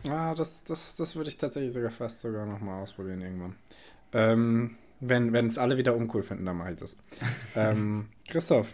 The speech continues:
Speaker 2: Ja.
Speaker 1: Ich setz unten Mitte
Speaker 2: Mhm.
Speaker 1: und, ähm, stelle dir folge-, folgende Frage. Ich weiß nicht ganz, ob ich sie letzte Woche gestellt habe, aber ich glaub, ich kam nicht dazu. Nee, vorletzte Woche.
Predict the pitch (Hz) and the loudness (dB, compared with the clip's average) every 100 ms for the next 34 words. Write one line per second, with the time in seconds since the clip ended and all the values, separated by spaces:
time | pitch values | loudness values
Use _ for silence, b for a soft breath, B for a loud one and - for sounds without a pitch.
0 | - 98 104 - - - B B B B | -10 0 2 0 -6 -20 B B B B
1 | - 123 - 147 - 139 135 127 131 120 | 0 0 4 2 2 0 2 2 4 2
2 | - - - - - - - 117 127 165 | 2 -2 -20 -20 -20 -20 -10 -2 0 2
3 | 101 95 - - 113 107 107 107 107 - | -2 -6 -12 -8 -2 0 0 0 -2 -2
4 | 113 101 101 101 101 107 - - _ _ | 0 2 0 -2 -2 -6 -14 -20 _ _
5 | - 120 113 110 107 107 - 113 113 117 | -2 2 4 4 0 0 -2 2 4 2
6 | 110 - 123 127 113 113 117 123 113 127 | 0 -2 0 0 0 2 4 2 2 0
7 | 131 - 143 165 156 - 135 156 - 143 | 0 2 2 2 -4 -2 0 0 0 -4
8 | - 135 131 131 - 143 117 104 107 110 | 0 2 2 0 -2 0 2 0 -2 -2
9 | 123 127 - 123 113 98 - 92 98 98 | -4 -4 -2 0 0 -2 -6 -6 -6 -6
10 | 92 107 98 92 87 87 | -4 -4 -4 -6 -10 -10